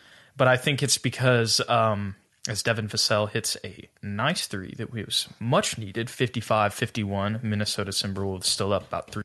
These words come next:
twenty-five left here in the first half. Um, and wow, Timberwolves have five more threes than us in this game, and we're only down four.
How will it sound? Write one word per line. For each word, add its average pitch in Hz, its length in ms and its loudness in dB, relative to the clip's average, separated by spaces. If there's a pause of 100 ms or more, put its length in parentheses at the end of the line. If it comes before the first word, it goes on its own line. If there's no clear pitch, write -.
(140)
twenty-five 101 580 0
left 101 300 -2
here - 180 -6
in - 140 -8
the - 60 -10
first - 360 -4
half. 113 400 0 (600)
Um, 101 420 4 (1080)
and 107 120 -8
wow, 101 320 4 (160)
Timberwolves 117 440 2
have 95 160 -4
five 107 380 2
more 104 160 0
threes 101 340 -6
than 101 120 -4
us - 180 -2
in - 80 -4
this - 140 -4
game, 101 260 -6 (480)
and 104 120 -4
we're 101 100 0
only 98 160 -4
down 98 200 -4
four. - 360 -6